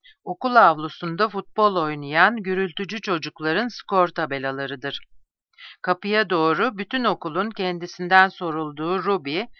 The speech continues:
size kılavuzluk eder. Veya her öğrenciyi isim isim bilmek gibi esrarengiz bir yeteneğe sahip olan şimdiki okul müdürü kardeş Declan tarafından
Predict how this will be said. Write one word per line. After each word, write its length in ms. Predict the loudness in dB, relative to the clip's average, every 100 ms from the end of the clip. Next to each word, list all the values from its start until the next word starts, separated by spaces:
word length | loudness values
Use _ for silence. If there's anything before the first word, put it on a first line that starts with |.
| _
size 300 | -10 -4 -4
kılavuzluk 680 | -4 -2 -2 -4 -8 -10 -8
eder. 380 | -2 0 0 -6 _ _ _ _ -20 -10
Veya 320 | -4 2 4 4
her 180 | 4
öğrenciyi 720 | 4 2 2 0 0 -4 -8 -6
isim 360 | -8 -6 -4
isim 320 | -4 -4 -4 -4
bilmek 460 | -4 -2 -4 -6
gibi 380 | -10 -6 -4 -6 -10 -20 -14
esrarengiz 920 | -6 -6 4 8 8 6 0 -2 -6 -6
bir 120 | -6
yeteneğe 580 | -4 -4 -2 -2 -2 0
sahip 460 | 4 6 6 2
olan 400 | -4 0 2 0 -4 -20 -20 -10
şimdiki 500 | -6 -4 -4 -4 -4
okul 360 | -4 -4 -4
müdürü 540 | -4 -6 -6 -4 -2 -4 0
kardeş 600 | 4 6 4 -4 -6 -2
Declan 520 | -2 -2 -2 -2 -2
tarafından 800 | -2 -2 -4 -8 -10 2 4 4